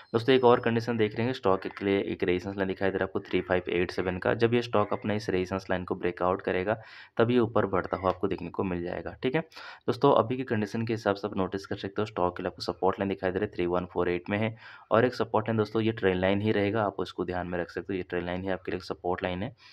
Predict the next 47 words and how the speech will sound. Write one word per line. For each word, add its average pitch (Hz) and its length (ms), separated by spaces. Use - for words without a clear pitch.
और 107 60
दोस्तों, 123 200
जब 131 120
स्टॉक 113 340
अपने 120 200
इस 117 140
रेजिस्टेंस 101 320
को 107 120
ब्रेकआउट 95 420
करेगा, 95 280
तभी 95 320
ये 101 60
ऊपर 92 300
बढ़ता 87 320
हुआ 90 160
आपको 87 160
देखने 87 220
को 101 120
मिल 85 200
जाएगा। 87 200
दोस्तों, 110 240
अगर 120 80
बात 110 300
करें 113 200
एशियन 101 320
पेंट 90 280
के 90 100
शेयर 90 300
में, 95 200
अ, 85 160
नेक्स्ट 113 240
ट्रेडिंग 101 240
सेशन 104 220
के 101 100
लिए 110 100
कौन 95 180
से, 95 100
कौन 95 160
से 95 120
लेवल 90 240
से - 140
टारगेट 90 380
को 92 100
ध्यान 90 220
में 92 140
रखना 98 260
चाहिए 120 300